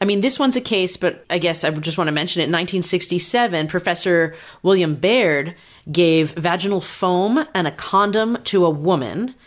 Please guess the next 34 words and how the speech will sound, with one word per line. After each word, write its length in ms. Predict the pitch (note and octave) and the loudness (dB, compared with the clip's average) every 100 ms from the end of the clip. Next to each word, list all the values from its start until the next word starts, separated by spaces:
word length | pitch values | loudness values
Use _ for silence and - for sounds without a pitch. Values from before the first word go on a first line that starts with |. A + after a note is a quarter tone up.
| - - - | -20 -16 -4
after 260 | E3+ - | -4 -2
giving 220 | A#3 A#3 A#3 | -2 0 2
a 40 | |
lecture 320 | G3 F3 F#3+ | 0 0 0
at 80 | E3+ | 0
Boston 320 | D3+ D#3+ F#3+ | -2 -2 -4
College 320 | E3 D#3 D3 | -2 0 0
about 180 | D3+ C#3+ | 0 0
birth 160 | D#3 D3+ | -2 -4
control 460 | D#3 E3+ D3 C#3+ | -6 -2 0 0
and 180 | D3 C#3 | -2 -6
population. 680 | - A2 C3+ B2 A#2+ - C2 - - - - - | -6 -6 -6 -6 -6 -8 -10 -16 -20 -20 -20 -6
He 220 | - F#4+ | 0 2
was 160 | G4 | 2
then 160 | F4 B3+ | 2 2
arrested 800 | G3+ F3+ E4 F4+ - - - - _ _ - - - | 2 0 -2 -2 -4 -4 -6 -10 _ _ -20 -10 -4
and 160 | G3 | -2
convicted 520 | - G3 D4 D4 D3+ | -2 0 0 0 -2
for 100 | F3+ | 0
violating 480 | E3 E3+ F#3 G3 F#3 | 0 0 0 0 2
Massachusetts 600 | E3 E3 F#3 A3 G#3 B3 | 0 -2 -6 -4 -4 -4
state 280 | - C#4 C4 | -2 -2 0
law, 180 | F#3 E3+ | 0 0
which 160 | E3 | -2
said 140 | - D#3 | -2 -2
that 100 | - | -2
contraception 920 | F3 E3 B3+ G#3+ - F#3 - F3+ E3 | -2 0 0 -2 -2 -2 -2 -2 -4
could 280 | - G3 E3+ | -2 -2 2
not 300 | F3 G#3 - | 2 2 -2
be 100 | A3+ | -2
distributed 540 | A#3+ - E3+ E3 D#3+ | -2 0 0 0 0
to 140 | F3+ - | -4 -2
unmarried 480 | F#3 A3+ G3 D3+ D3 | 0 2 0 0 -4
people 440 | D3 C3 B2+ D#3+ | -6 -4 -6 -6